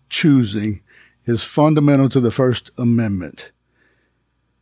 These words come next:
Just as we have the freedom of speech without content restriction,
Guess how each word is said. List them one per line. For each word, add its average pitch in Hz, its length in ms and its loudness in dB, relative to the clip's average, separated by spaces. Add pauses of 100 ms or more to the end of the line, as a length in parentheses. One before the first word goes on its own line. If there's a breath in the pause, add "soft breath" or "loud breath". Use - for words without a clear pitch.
(760)
Just 147 280 0
as 139 100 0
we 139 120 4
have 139 180 2
the 123 80 0
freedom 139 520 2
of 107 200 -6
speech - 880 -2
without 139 460 0
content 139 420 0
restriction, 113 680 -4